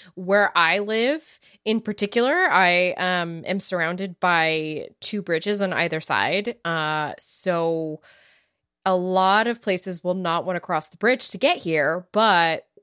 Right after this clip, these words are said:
oftentimes when I look at delivery services, it'll say, like, "Do you want something from this, you know, next city over?" Which really isn't a big deal, but nobody, you know, a seven,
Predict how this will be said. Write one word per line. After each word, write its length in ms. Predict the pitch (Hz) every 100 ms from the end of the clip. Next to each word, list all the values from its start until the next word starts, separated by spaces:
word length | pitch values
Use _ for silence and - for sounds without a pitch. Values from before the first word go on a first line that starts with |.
| -
oftentimes 680 | 185 - 180 170 190 185 175
when 100 | 170
I 120 | 160
look 300 | 156 170 -
at 320 | 156 156 - _ _ _
delivery 380 | - 170 190 185
services, 760 | - 170 147 - 104 95 156 -
it'll 220 | 160 156
say, 300 | 160 175 156
like, 220 | 123 139
"Do 80 | -
you 160 | 156 156
want 300 | 156 143 -
something 320 | 165 160 147
from 280 | - 160 151
this, 420 | 151 - - - _ - - _ _ _ _ _
you 120 | 190
know, 200 | 160 123 -
next 320 | - 175 170 -
city 240 | 170 151
over?" 560 | - 190 165 120 131 -
Which 460 | 190 180 - - - - _
really 380 | 269 381 330 269
isn't 200 | 247 233
a 40 |
big 180 | 202 180
deal, 340 | - 285 233
but 140 | 196 208
nobody, 600 | 262 277 247 185 151 -
you 120 | 196 190
know, 260 | 147 151 -
a 140 | - 123 _ -
seven, 480 | - 226 208 180